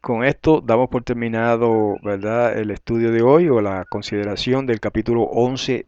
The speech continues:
de, eh, Números. Muchas gracias a todos los que participaron, ¿verdad?, en la, de alguna manera, ¿verdad?, en la discusión del tema. <clears throat> Y también a todos los hermanos presentes que estuvieron escuchando acá en vivo.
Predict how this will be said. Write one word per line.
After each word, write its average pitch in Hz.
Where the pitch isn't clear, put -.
de, 113
eh, 101
Números. 175
Muchas 127
gracias 139
a 120
todos 127
los 131
que -
participaron, 127
¿verdad?, 117
en 113
la, 104
de 107
alguna 131
manera, 143
¿verdad?, 127
en 139
la 135
discusión 120
del 131
tema. 143
<clears throat> 131
Y 123
también 113
a 131
todos 139
los 170
hermanos 127
presentes 135
que 98
estuvieron 101
escuchando 123
acá 120
en 120
vivo. 156